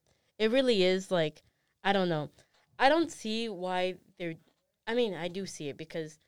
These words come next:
this also, we're facing a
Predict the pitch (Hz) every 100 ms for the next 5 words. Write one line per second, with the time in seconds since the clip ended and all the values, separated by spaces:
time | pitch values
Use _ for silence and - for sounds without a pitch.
0 | _ _ _ _ 196 247 269 - - _
1 | 185 202 208 226 208 202 - _ _ 208
2 | 214 - 277 277 - 269 - _ -